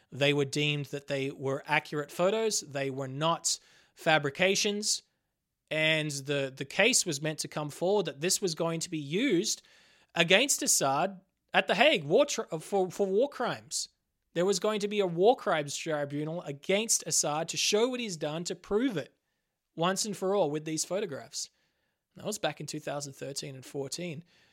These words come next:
The former administration, the Obama administration, didn't really do much with these photographs, just like they didn't do anything, uh, when the red line was crush, uh, crossed, sorry, with the mustard gas attack, and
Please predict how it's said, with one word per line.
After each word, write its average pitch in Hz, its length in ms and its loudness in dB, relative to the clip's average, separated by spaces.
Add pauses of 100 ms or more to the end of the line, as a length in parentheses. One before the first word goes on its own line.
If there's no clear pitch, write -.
(440)
The 135 800 -2
former 180 360 2
administration, 151 600 -2
the 127 60 -4
Obama 143 240 -2
administration, 139 640 -6
didn't 143 200 -10
really 143 180 -8
do 139 120 -6
much 143 360 -4
with 151 100 -8
these 143 160 -6
photographs, 147 640 -4
just - 260 -4
like 135 160 -4
they 135 80 -6
didn't 139 220 -4
do 135 160 -2
anything, 170 420 -4 (640)
uh, 135 300 0
when 143 180 0
the 139 60 0
red 147 160 2
line 147 240 2
was 135 100 -2
crush, - 640 2
uh, 139 200 0
crossed, 185 460 4
sorry, 175 400 4
with 160 160 -2
the 139 80 0
mustard 147 380 -6
gas 147 260 -4
attack, 160 480 -4 (760)
and 131 560 -2